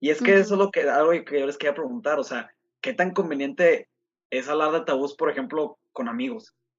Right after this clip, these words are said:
Speaker 1: Eh, que a lo mejor y tú quieres mucho y de repente salió ese tema por lo que tú quieras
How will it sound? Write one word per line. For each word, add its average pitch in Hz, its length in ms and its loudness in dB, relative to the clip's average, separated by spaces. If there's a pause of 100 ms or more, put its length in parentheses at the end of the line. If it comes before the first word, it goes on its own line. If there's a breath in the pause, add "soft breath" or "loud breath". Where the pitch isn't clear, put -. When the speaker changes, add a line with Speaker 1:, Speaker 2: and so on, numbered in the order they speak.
(640)
Speaker 1:
Eh, 120 300 -4
que - 80 -4
a 131 40 -2
lo 131 80 -2
mejor 139 340 -2
y 175 200 0
tú 175 120 -6
quieres 180 280 4
mucho 165 500 -6 (640)
y 131 140 -4
de 135 80 2
repente 143 500 0
salió 160 220 2
ese 170 140 0
tema 180 400 -2
por 175 120 0
lo 170 120 2
que - 120 -8
tú 190 140 -8
quieras 185 460 2